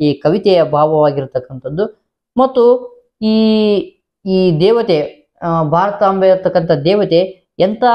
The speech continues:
ದೇವತೆಯಪ್ಪ ಅಂದ್ರೆ ವಿಶ್ವಮುಖಿಯು ಕೂಡ ವಿಶ್ವರೂಪಿಣಿಯು ಕೂಡ ಆಗಿರ್ತಕ್ಕಂಥದ್ದು. ಮತ್ತು ಅವಳು ಎಲ್ಲಾ ಜನರಿಗೆ ಜಾತಿ ಬದ-, ಮ್, ಜಾತಿ ಮತ ಭೇದ ಪಂಥ ಕುಲ ಲಿಂಗ ಇದ್ ಯಾವುದನ್ನೇ ಪರಿಗಣಿಸದೆ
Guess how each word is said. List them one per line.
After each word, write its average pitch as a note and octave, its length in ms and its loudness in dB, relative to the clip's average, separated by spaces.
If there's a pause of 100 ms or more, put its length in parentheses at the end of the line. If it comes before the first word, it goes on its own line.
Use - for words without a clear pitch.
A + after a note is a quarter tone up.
(120)
ದೇವತೆಯಪ್ಪ F#3+ 520 0
ಅಂದ್ರೆ F#3+ 240 2
ವಿಶ್ವಮುಖಿಯು E3 920 -2
ಕೂಡ E3 200 0
ವಿಶ್ವರೂಪಿಣಿಯು E3+ 1000 0
ಕೂಡ E3 240 -2
ಆಗಿರ್ತಕ್ಕಂಥದ್ದು. C#3+ 1400 -4 (160)
ಮತ್ತು A3+ 500 -2 (340)
ಅವಳು A3+ 280 2
ಎಲ್ಲಾ A3+ 600 2
ಜನರಿಗೆ F#3+ 520 0
ಜಾತಿ E3 460 -2
ಬದ-, D#3 640 -4
ಮ್, D3 380 -4
ಜಾತಿ E3+ 400 -2
ಮತ F#3+ 240 -2 (180)
ಭೇದ E3+ 260 0
ಪಂಥ E3+ 340 -4
ಕುಲ E3+ 280 -2 (360)
ಲಿಂಗ F3+ 200 0 (180)
ಇದ್ D#3+ 200 -2
ಯಾವುದನ್ನೇ A#3 1080 0
ಪರಿಗಣಿಸದೆ F#3+ 880 0